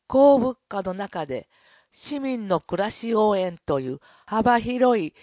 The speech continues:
メニューの支援となることを要望する。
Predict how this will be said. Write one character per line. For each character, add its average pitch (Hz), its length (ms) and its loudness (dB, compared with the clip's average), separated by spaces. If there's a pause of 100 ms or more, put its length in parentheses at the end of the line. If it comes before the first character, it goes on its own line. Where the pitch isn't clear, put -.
(240)
メ 254 180 2
ニ 254 140 0
ュ 220 140 8
ー 202 40 4
の 180 200 4
支 254 260 -6
援 220 220 0
と 180 180 4
な 214 180 0
る 214 140 2
こ 202 180 4
と 196 280 8
を 220 80 4
要 170 320 8
望 151 260 6
す 147 220 -6
る。 135 180 -4